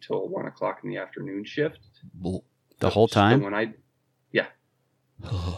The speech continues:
Speaker 1: Yeah, six, six days a week.
Speaker 2: Six days a
Speaker 1: For
Speaker 2: week?
Speaker 1: twelve hours, six days a week. Yep.
Speaker 2: Come on, Air Force. Do better. That's too
Speaker 1: Um,
Speaker 2: much.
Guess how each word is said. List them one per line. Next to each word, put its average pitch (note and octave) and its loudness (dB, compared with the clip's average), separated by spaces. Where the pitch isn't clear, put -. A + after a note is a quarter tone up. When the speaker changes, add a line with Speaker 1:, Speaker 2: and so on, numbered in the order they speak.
Speaker 1:
Yeah, C3+ 0
six, - -6
six - -6
days G#2+ -4
a G2+ -8
week. - -10
Speaker 2:
Six - -2
days E3+ 4
a G#2 2
Speaker 1:
For F#2 4
Speaker 2:
week? F#3+ 2
Speaker 1:
twelve A#2 4
hours, A#2 6
six A2 -2
days G2+ 2
a F#2+ -8
week. - -8
Yep. A2 4
Speaker 2:
Come E3 0
on, E2+ 2
Air E2+ 0
Force. G2 -2
Do F3+ -2
better. D#3 2
That's G#2+ 0
too G#2 2
Speaker 1:
Um, G#2 2
Speaker 2:
much. D#2 -4